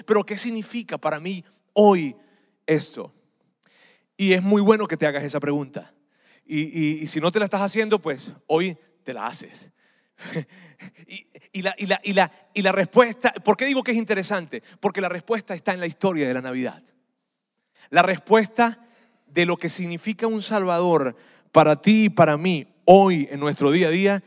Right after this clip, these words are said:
se encuentra en la historia de la Navidad. Es tan emocionante la historia de la Navidad, ¿sabes? Porque cuando tú lees detenidamente la historia de la Navidad,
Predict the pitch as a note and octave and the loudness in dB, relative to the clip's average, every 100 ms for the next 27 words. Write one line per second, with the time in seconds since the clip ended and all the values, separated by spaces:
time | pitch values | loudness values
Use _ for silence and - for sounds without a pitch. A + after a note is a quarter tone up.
0 | - D#3+ C#3 E3+ E3 E3 C#3 - C3 D#3 | -8 -6 -2 -4 -4 -8 -8 -8 -6 -4
1 | C3+ C3+ D3 E3+ B2 - - _ - B3 | -2 -2 0 0 -2 -10 -20 _ -2 -2
2 | C#4+ C4+ G3 F3+ F3 G#3 G#3+ F#3 C#3+ - | -2 -6 -6 -6 -6 -6 -6 -6 -8 -8
3 | F#3+ G3 D#3+ C#3+ C#3 F3+ E3+ G3 E3 A#2+ | -8 -8 -8 -8 -8 -8 -10 -10 -10 -12
4 | - - G3 F#3+ G3 F#3 C4 C4 C4+ A#3 | -20 -12 -10 -6 -6 -6 -4 0 0 0
5 | G3 F#3 F3+ A3 G3 G#3+ F#3+ D#3+ D3 - | -2 -4 -6 -6 -4 -4 -2 -4 -4 0
6 | G#3 G#3+ F#3+ D#3 D3 D#3+ F3 | 0 2 -2 -2 -2 0 -2